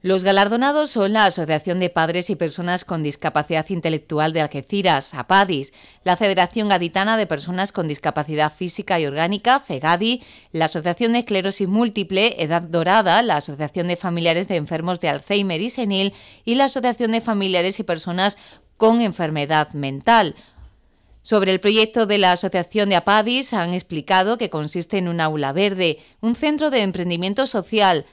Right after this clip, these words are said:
con diversas líneas de negocio, venta de hortalizas, plantas, conservas,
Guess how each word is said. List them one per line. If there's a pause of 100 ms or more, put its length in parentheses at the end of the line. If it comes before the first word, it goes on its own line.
(100)
con
diversas
líneas
de
negocio, (240)
venta
de
hortalizas,
plantas,
conservas,